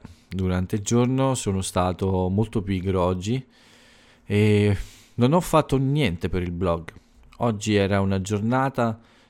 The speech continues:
in cui volevo fare un po' di contenuti, in cui volevo creare un po' qualcosa di nuovo, ma in realtà non ho fatto praticamente niente per il blog.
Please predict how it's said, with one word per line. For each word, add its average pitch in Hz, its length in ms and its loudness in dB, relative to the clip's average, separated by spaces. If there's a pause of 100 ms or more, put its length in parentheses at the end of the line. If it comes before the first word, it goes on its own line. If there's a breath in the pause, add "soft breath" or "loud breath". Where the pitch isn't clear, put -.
in 104 140 -4
cui 113 180 0
volevo 104 680 2 (320 soft breath)
fare 117 320 2
un 104 100 4
po' 110 140 4
di 107 100 0
contenuti, 135 840 0 (760 loud breath)
in 98 100 -6
cui 104 240 0
volevo 104 840 4 (200)
creare 104 760 2 (120)
un 98 160 -8
po' 104 140 -4
qualcosa 101 580 0
di 101 100 -4
nuovo, 127 340 2
ma 98 240 0 (580 soft breath)
in 107 100 -2
realtà 110 520 0 (260)
non 107 280 2
ho 107 80 0
fatto 101 460 -2
praticamente 101 960 -2
niente 101 480 -2
per 92 160 -2
il 92 100 -4
blog. 87 420 -4